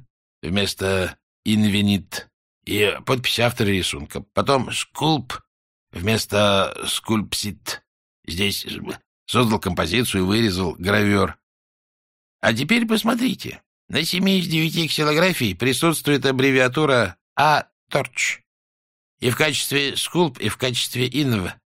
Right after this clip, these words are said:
Ещё ясно, что для них сам печатник и выполнил рисунок, и вырезал его. Но вот ещё на двух он значится лишь как скульп. То есть их он только вырезал.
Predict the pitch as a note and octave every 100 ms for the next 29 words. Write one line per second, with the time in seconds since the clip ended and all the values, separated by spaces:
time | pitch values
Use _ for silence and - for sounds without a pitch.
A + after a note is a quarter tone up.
0 | _ _ _ _ _ - B2+ - D3+ E3+
1 | F3+ C#3 G#2 D#2 - - A#2+ B2 G2+ -
2 | _ _ _ _ _ A#2 C3+ E3 D3 -
3 | C#3 B2+ C#3+ F3 E3+ D3 C3 C3+ E3+ F3
4 | C#3 B2 A2+ A2+ - A2 G2+ B2+ B2+ B2+
5 | A2 A2 G#2+ G#2 G2 - _ _ _ _
6 | _ - D#3 G#3 G3 G3+ - A3 F#3 D3
7 | D3 G#2+ - A2+ A2+ D#3 D#3+ D#3 - D#3
8 | D#3 D3+ F3 F3+ - - A3 F#3 - -
9 | - _ _ _ _ _ - D3+ C#3+ -
10 | - - - F#3 G#3+ D#3 G#2 D3+ F#3 -
11 | G#2 G2+ F#2 A2+ -